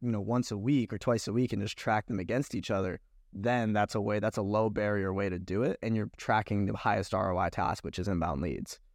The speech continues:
You know, you don't have to track profile visits and everything like that unless you're me. <laughs> But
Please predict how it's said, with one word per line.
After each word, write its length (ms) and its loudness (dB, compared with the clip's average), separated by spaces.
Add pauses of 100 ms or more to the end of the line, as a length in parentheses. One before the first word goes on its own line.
(180)
You 100 -2
know, 40 0
you 80 2
don't 120 4
have 140 0
to 60 -6
track 320 -2
profile 380 0
visits 280 -6
and 80 0
everything 280 -2
like 180 -4
that 160 2
unless 240 -4
you're 100 -6
me. 360 -4
<laughs> 400 -16
But 240 2